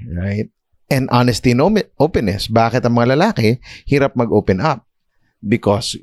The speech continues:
growing up, there might have been insecurities or may trauma na nangyari, nag-open up siya dati, kumalat, or nasabihan siyang something. He was given names because he was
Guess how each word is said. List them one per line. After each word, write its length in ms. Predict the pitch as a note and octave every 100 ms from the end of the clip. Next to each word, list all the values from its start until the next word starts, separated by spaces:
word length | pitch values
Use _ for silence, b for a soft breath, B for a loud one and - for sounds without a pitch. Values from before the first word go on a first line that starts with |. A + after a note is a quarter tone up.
| G#2
growing 400 | G2+ G#2+ F#3+ A3
up, 240 | F#3 G#2
there 160 | A2+ A2
might 200 | A2 G#2+
have 200 | G#2+ F#2+
been 160 | G#2
insecurities 1040 | G#2 G2+ A2+ C#3 C#3+ E3+ E3+ D#3 D3 D3+ - -
or 400 | G#2+ G2+ G2+ B B B
may 160 | G#2+ G#2+
trauma 400 | A#2+ G#2+ G#2+ A2
na 80 |
nangyari, 400 | A2 B2 D#3 D#3
nag-open 420 | B2 G#2 G2+ A2+ G#2
up 80 |
siya 140 | G2 A#2
dati, 560 | C#3 D3+ D3 B2+ B2+
kumalat, 560 | - G#2 B2+ D3 C#3 C3
or 280 | - F#2+ F2+ F2 - _
nasabihan 640 | E2 G2+ A2+ G2+ G#2+ G2+
siyang 360 | G#2 G#2+ G#2 G#2+
something. 640 | G#2+ C#3 D3+ C3 B2+ A#2 - _ b b b b _
He 160 | - F#2
was 240 | G#2 G2+
given 320 | G2 A#2 G#2+ G#2+
names 480 | C#3 C#3+ C3 A#2+
because 400 | G#2+ A2 A2 G#2
he 80 | A#2+
was 320 | G2+ G2+ -